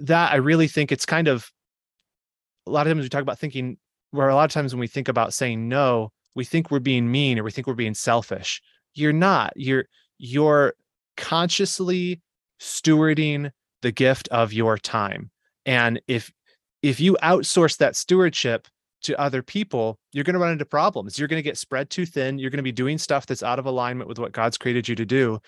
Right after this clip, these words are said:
You need to take responsibility for stewarding your time. And that responsibility often means doing the hard thing of, of letting people down and saying, "No,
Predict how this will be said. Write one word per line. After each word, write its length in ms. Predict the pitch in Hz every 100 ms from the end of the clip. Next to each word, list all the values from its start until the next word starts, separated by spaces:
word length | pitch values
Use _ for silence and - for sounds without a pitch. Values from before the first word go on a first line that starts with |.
| _ _ _
You 140 | 131 135
need 140 | 143
to 60 | -
take 200 | 151 139
responsibility 1200 | - - 117 113 123 101 143 175 147 113 110 - _ _
for 200 | _ 127
stewarding 400 | 113 - 123 110
your 120 | 110 104
time. 380 | 107 104 104 104 _
And 120 | 113
that 100 | 117
responsibility 920 | 123 - 131 123 131 120 143 147 123 117 - -
often 400 | 110 131 139 127
means 420 | 117 117 117 - - _ _
doing 180 | 127 123
the 60 | 113
hard 260 | 123 139
thing 220 | 120 113
of, 180 | 117 113 -
of 140 | 120 107
letting 260 | 110 117
people 240 | 123 123 127
down 220 | 143 127
and 80 | 110
saying, 260 | 117 107 - _
"No, 460 | 117 117 117 117 110